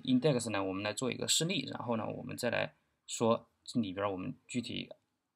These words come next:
怎么去输出一些相关的一些内容。那我们进入到官网里边，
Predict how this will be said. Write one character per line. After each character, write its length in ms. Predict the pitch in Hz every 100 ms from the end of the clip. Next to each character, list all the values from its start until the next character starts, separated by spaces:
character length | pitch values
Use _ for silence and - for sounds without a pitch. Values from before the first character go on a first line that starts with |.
| _
怎 160 | - -
么 80 |
去 160 | - 117
输 200 | - 123
出 120 | 131
一 80 | 120
些 240 | 107 104
相 160 | - 104
关 120 | 104
的 80 | 98
一 20 |
些 100 | -
内 120 | 117
容。 180 | 117 113 _ - - - -
那 140 | 127
我 100 | 107
们 240 | 107 113 -
进 160 | 139
入 80 | 127
到 240 | 117 104 101
官 220 | 131 120
网 180 | 98 120
里 80 |
边， 220 | 98 90